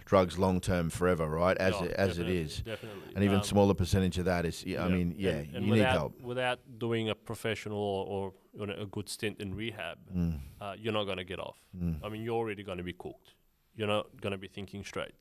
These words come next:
Speaker 1: Mm.
Speaker 2: Um, so if you think, "Hey, I'm just gonna cut it, come out and chill at mum's house or dad's house, um, and not do it anymore," forget about it.
Speaker 1: Yeah, go
Speaker 2: The
Speaker 1: back to the
Speaker 2: next
Speaker 1: area,
Speaker 2: time
Speaker 1: yeah.
Speaker 2: you're tempted, the next time, you know, uh, Satan starts whispering, this next
Speaker 1: Mm.
Speaker 2: time your friends say, "Hey, come on, let's just have a joint and
Speaker 1: Mm.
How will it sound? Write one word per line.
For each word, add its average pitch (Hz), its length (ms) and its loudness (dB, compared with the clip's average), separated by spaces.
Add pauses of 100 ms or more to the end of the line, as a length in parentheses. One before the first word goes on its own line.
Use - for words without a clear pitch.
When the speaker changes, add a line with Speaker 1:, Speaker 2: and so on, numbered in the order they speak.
(100)
Speaker 1:
Mm. 85 260 -2 (300)
Speaker 2:
Um, 90 380 -2
so 104 120 -2
if 98 220 -2
you 113 120 -2
think, 104 220 -6
"Hey, 110 120 2
I'm 104 140 -4
just - 120 -18
gonna 101 160 -8
cut 101 220 -4
it, - 160 -10
come 104 180 -4
out 98 200 -2
and 98 120 -10
chill 95 300 -6
at 92 100 -10
mum's 98 280 -4
house 95 280 -4
or 95 60 -10
dad's 95 240 -2
house, 90 380 -6 (520)
um, 92 520 -4
and 110 120 -4
not 101 240 -2
do 110 180 0
it 104 80 -2
anymore," 87 480 -4 (120)
forget 98 300 -6
about 82 220 -8
it. - 100 -18 (140)
Speaker 1:
Yeah, 87 180 2
go 90 140 2
Speaker 2:
The 87 40 2
Speaker 1:
back 98 160 4
to 101 100 0
the 85 80 0
Speaker 2:
next 92 100 4 (100)
Speaker 1:
area, 92 140 6
Speaker 2:
time 87 140 2
Speaker 1:
yeah. 87 100 2
Speaker 2:
you're 82 100 2
tempted, 107 440 -6
the 107 80 -10
next 107 240 -8
time, 101 280 -8
you 101 80 -10
know, 98 240 -2 (180)
uh, 95 300 -6 (240)
Satan 104 400 -6
starts 98 320 -4
whispering, 101 460 -6
this - 160 -12
next 104 200 -2
Speaker 1:
Mm. - 40 0
Speaker 2:
time 98 120 -2
your 98 100 -10
friends 104 320 -10
say, 98 140 -4
"Hey, 101 260 0 (120)
come 104 160 -4
on, 101 160 -4
let's 104 160 -8
just - 220 -12
have 104 120 -2
a 104 60 -6
joint 101 400 -4
and 90 140 -8
Speaker 1:
Mm. 92 220 -18